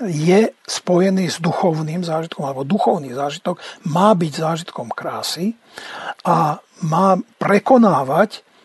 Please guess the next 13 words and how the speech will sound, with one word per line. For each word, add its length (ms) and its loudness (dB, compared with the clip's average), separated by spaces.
eh, 560 -2
zážitok 560 0
z 80 -6
fyzickej 640 0
krásy. 440 -10
To 160 4
je 80 4
potom 320 -2
problém, 400 0
ktorý 480 -6
možno 240 -4
budeme 320 -4
riešiť, 340 -6